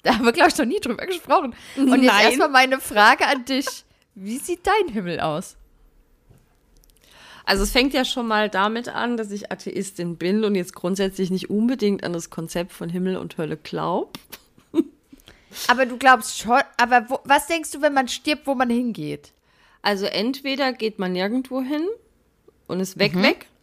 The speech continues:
Speaker 2: Aber grundsätzlich, wenn ich mir so Religion und Co. anschaue, find ich für mich persönlich irgendwie am schönsten und plausibelsten das mit der Seelenwanderung und der Wiedergeburt tatsächlich.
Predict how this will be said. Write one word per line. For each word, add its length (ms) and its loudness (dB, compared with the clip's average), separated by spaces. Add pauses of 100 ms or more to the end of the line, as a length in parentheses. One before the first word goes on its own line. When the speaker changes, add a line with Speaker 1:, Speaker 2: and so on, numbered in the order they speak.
(460)
Speaker 2:
Aber 240 4
grundsätzlich, 680 -4
wenn 120 2
ich 160 -4
mir 160 -2
so 100 -2
Religion 640 -2
und 240 -8
Co. 240 -4
anschaue, 840 -2 (340)
find 340 -2
ich 260 -4
für 160 -4
mich 280 0
persönlich 540 -4
irgendwie 260 0
am 140 -6
schönsten 560 -2
und 240 -4
plausibelsten 1300 -4 (360)
das 220 0
mit 140 0
der 100 2
Seelenwanderung 800 0
und 100 -6
der 140 -4
Wiedergeburt 640 -6
tatsächlich. 720 -12